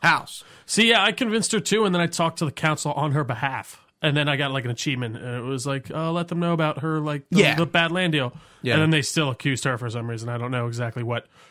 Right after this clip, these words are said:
Speaker 2: triggered that, but I think that was mostly because I didn't really know exactly what I was doing for that first act a little bit. I was
Speaker 1: Right,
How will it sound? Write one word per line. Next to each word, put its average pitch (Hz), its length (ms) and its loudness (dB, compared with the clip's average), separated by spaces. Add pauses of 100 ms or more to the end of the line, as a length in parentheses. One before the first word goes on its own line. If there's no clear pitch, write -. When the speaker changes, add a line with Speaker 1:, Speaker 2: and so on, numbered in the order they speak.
(140)
Speaker 2:
triggered 123 440 -2
that, 120 240 0
but 151 120 -2
I 156 120 4
think 180 160 0
that 170 100 0
was 156 140 -2
mostly 143 260 0
because 127 240 -4
I 127 80 -2
didn't 131 160 -2
really 127 240 -2
know 127 220 -2
exactly 117 580 -4 (560)
what 147 120 2
I 135 80 2
was 127 160 -4
doing 143 300 0
for 170 100 0
that 156 160 0
first 170 240 -2
act 151 220 -2
a 170 40 0
little 160 200 0
bit. 170 220 -2
I 151 100 0
was 147 60 4
Speaker 1:
Right, 151 80 8